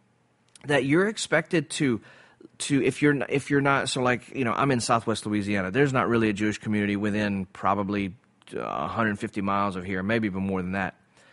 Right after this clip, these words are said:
Um, a tight, you know, strong Jewish community. If I wanted to do an Orthodox conversion, just, this is just for instance, if I wanted to do that, I would be expected to pick up my family and move to a place where there is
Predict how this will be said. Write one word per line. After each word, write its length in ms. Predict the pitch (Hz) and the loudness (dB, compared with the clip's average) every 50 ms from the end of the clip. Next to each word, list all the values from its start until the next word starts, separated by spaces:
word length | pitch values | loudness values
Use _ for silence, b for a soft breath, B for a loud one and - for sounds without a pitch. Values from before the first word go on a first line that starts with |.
| b b b b - | b b b b -4
Um, 480 | 76 110 110 107 104 101 95 95 95 - _ | 0 2 2 2 2 2 0 -2 -6 -10 _
a 100 | - - | -6 -6
tight, 420 | 113 - - - 120 113 113 - - | -6 -4 -2 0 2 2 2 0 -2
you 100 | 120 127 | -2 -2
know, 80 | 113 110 | 0 -2
strong 380 | 107 - - 127 123 120 117 | -2 -2 0 2 2 2 2
Jewish 180 | 107 110 107 101 | 0 0 -2 -2
community. 400 | - - 110 101 95 90 82 - b b b b b b b b b b b b b - | -4 -6 -4 -4 -4 -6 -8 -10 b b b b b b b b b b b b b -2
If 160 | - 143 - | 0 4 4
I 80 | 160 170 | 6 6
wanted 280 | 185 202 214 214 196 | 6 6 6 6 6
to 100 | 165 160 | 4 2
do 160 | 151 143 147 147 | 4 4 4 4
an 80 | 127 | 4
Orthodox 600 | - 95 117 127 131 151 135 127 120 120 117 - - | 4 4 2 2 2 2 2 2 2 0 0 -4 -6
conversion, 720 | - - 127 120 104 110 101 101 101 98 117 123 127 117 | -2 0 0 2 4 4 4 2 2 0 0 -2 -2 -4
just, 280 | - - 120 123 - - _ - | -4 -4 -4 -4 -4 -8 _ -6
this 240 | 123 139 151 - 170 | -2 -2 0 0 -2
is 60 | 151 | 0
just 200 | 139 156 156 - | 2 2 2 2
for 180 | - - 147 - | 2 0 0 0
instance, 520 | - 113 107 101 - - 151 160 - - b b b b b b b b b b b b | 2 0 -2 0 2 2 2 0 0 -6 b b b b b b b b b b b b
if 140 | - 123 - | -4 0 2
I 60 | 156 | 2
wanted 220 | 170 190 202 190 | 4 4 4 4
to 40 | 160 | 4
do 160 | 139 139 151 | 6 6 6
that, 280 | 147 143 127 120 - - - | 6 6 4 4 2 0 0
I 200 | - 139 147 160 | 2 4 4 4
would 240 | 180 202 202 185 156 | 4 4 4 4 4
be 160 | 143 147 143 | 4 6 6
expected 580 | 135 123 - - - - 135 135 - - 135 - | 4 2 0 -4 -2 0 0 0 0 -2 -4 -4
to 120 | - 131 98 | -4 -8 -6
pick 220 | - 143 135 - | -4 -2 0 0
up 100 | 165 - | 0 2
my 140 | 151 151 143 | 2 0 0
family 360 | - - 139 135 135 131 120 | 0 0 2 2 2 2 2
and 80 | 113 117 | 2 2
move 580 | 117 123 131 143 151 160 160 160 156 147 - - | 2 4 4 6 6 6 6 4 2 0 -4 -6
to 280 | - - 139 143 139 | -2 2 4 4 4
a 60 | 127 | 4
place 560 | - - - - - 123 120 123 127 123 - - | 2 0 -6 -4 0 2 2 2 2 0 0 0
where 100 | 127 123 | 2 4
there 220 | 120 120 117 117 | 4 4 6 4
is 260 | 113 113 117 107 - | 4 2 2 -2 -4